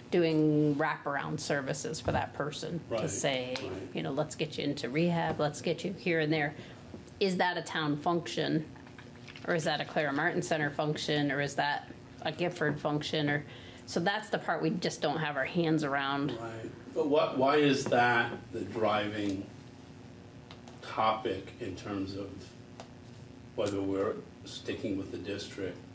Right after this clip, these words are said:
Speaker 2: going to the expanded district, or going town-wide? I mean, it seems like it's one element of it, but for it to be the,
Speaker 1: It's
Speaker 2: sounds
Speaker 1: a
Speaker 2: like it's a core discussion right now, and I don't quite understand why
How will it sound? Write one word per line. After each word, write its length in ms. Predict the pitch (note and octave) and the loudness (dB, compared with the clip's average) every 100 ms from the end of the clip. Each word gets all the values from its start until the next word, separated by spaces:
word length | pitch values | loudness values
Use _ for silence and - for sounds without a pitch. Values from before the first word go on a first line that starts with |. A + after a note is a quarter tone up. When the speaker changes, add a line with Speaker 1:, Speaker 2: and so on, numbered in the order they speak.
| - | -10
Speaker 2:
going 280 | - G2 F2 | -2 0 0
to 100 | F2 | -6
the 120 | F#2+ F2+ | -4 -4
expanded 640 | F2+ - G2 F#2+ F#2 F#2 | -4 -8 -6 -4 -4 -6
district, 460 | F#2 F2+ G2 F#2 | -6 -8 -10 -10
or 40 | F#2 | -8
going 400 | F#2 F#2+ F#2 F#2+ - - - - - - - | -6 -4 -4 -8 -12 -18 -18 -18 -16 -12 -6
town-wide? 640 | G#2 G2 F#2 G2 G#2 F#2+ | -4 -2 -2 0 0 0
I 20 | |
mean, 140 | F#2+ G2+ | -2 -2
it 120 | C3+ | 0
seems 280 | - B2 A2 | 4 4 4
like 160 | G2+ | 2
it's 180 | - F#2 F#2+ | 0 -2 0
one 340 | G#2 G#2 - | 2 2 2
element 480 | G#2+ A#2+ A2+ F#2+ F2+ | 4 4 4 2 0
of 180 | F2+ F#2 | -4 -4
it, 200 | F2 E2 | -6 -4
but 180 | F#2 - | -6 -4
for 160 | F#2+ | -6
it 180 | G2+ G#2 | -4 -6
to 100 | - | -8
be 180 | G2+ G2 | -6 -4
the, 80 | F2+ F2 - - - - - - - - - - - - - - - | -6 -8 -12 -14 -14 -14 -14 -18 -18 -16 -16 -16 -16 -14 -14 -8 -4
Speaker 1:
It's 160 | F3+ | 0
Speaker 2:
sounds 200 | F3+ F3 | 2 4
Speaker 1:
a 60 | D3 | 2
Speaker 2:
like 80 | D3 | 0
it's 160 | - | -4
a 40 | - | -6
core 400 | - A#2 A2+ G#2 | -4 4 4 4
discussion 800 | F2 - - A2+ - - F2 | -2 -4 0 0 0 -4 -4
right 240 | F2 E2+ F2 | -4 -4 -6
now, 120 | F#2 | -4
and 80 | F#2 | -2
I 40 | F#2 | -2
don't 140 | G2 | -4
quite 220 | - G#2+ | -4 -2
understand 600 | G2 F#2 F2 - G2 F#2 | 0 -2 -4 -4 -4 -2
why 320 | F#2 F#2 F2+ | 0 2 2